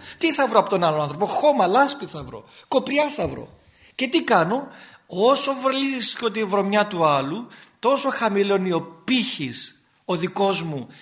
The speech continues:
για το τι αγώνα θα κάνω. Δεν είναι γνωστή κουβέντα, λένε οι μανάδες όταν τα παιδιά ασχολούνται με την εκκλησία. «Ε, δες πώς είναι ο κόσμος σε σχέση, όχι πολύ με την εκκλησία».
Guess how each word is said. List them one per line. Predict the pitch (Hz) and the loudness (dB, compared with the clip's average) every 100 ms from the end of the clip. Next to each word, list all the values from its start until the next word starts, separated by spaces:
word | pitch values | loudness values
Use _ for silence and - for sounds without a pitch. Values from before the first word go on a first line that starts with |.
| - | -18
για | - 165 | -8 -6
το | 170 160 | -6 -6
τι | 214 | 0
αγώνα | 175 160 151 | 2 2 -4
θα | 139 | -8
κάνω. | 139 120 110 - _ _ _ _ _ _ _ _ _ _ _ _ _ _ _ _ _ _ _ _ _ _ _ _ | -8 -8 -10 -14 _ _ _ _ _ _ _ _ _ _ _ _ _ _ _ _ _ _ _ _ _ _ _ _
Δεν | - 196 | -4 -2
είναι | 170 | -2
γνωστή | 170 160 196 | -4 -4 -4
κουβέντα, | 190 190 262 240 151 113 - _ _ | -6 -4 -2 -2 -6 -8 -14 _ _
λένε | 170 180 175 | -6 -4 -4
οι | |
μανάδες | 170 160 165 135 135 160 | -4 -4 -4 -6 -8 -8
όταν | 147 | -8
τα | 143 | -8
παιδιά | 135 156 | -8 -8
ασχολούνται | 147 165 160 | -8 -8 -8
με | 147 | -6
την | 143 | -8
εκκλησία. | - 131 - - - | -8 -10 -14 -20 -8
«Ε, | 185 196 | -2 2
δες | 220 | 2
πώς | 226 220 | 0 -2
είναι | 226 | 0
ο | |
κόσμος | 226 214 202 | 0 0 0
σε | - | -2
σχέση, | 202 208 | -2 0
όχι | 226 220 | 0 0
πολύ | 220 202 | -2 0
με | |
την | 190 | 2
εκκλησία». | 180 170 143 156 123 107 | 0 0 -2 -4 -6 -10